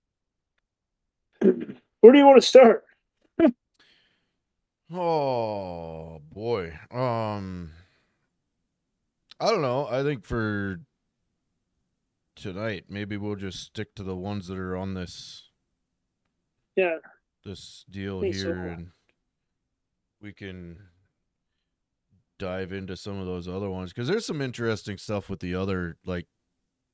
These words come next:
Speaker 2: names of God, like, um, okay, so I learned today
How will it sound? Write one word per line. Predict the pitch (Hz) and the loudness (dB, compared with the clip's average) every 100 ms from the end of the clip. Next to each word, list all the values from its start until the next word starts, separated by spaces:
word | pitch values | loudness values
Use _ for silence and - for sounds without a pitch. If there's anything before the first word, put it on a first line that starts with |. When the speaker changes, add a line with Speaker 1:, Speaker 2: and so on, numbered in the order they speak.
| _ _ _ | _ _ _
Speaker 2:
names | 95 92 87 85 | -10 -8 -8 -10
of | 78 | -12
God, | 90 80 80 73 | -8 -6 -8 -8
like, | 82 80 - _ _ _ _ - | -10 -10 -14 _ _ _ _ -12
um, | 85 82 80 - - _ _ _ _ _ _ _ _ _ _ _ | -8 -8 -10 -14 -20 _ _ _ _ _ _ _ _ _ _ _
okay, | 147 131 98 - - - | 0 0 -2 -8 -20 -14
so | 127 127 120 120 117 117 107 | -4 -2 0 0 0 -2 -2
I | 120 139 | -2 0
learned | 156 165 147 | 2 0 -2
today | 139 123 107 101 107 | -4 -2 -2 -2 -8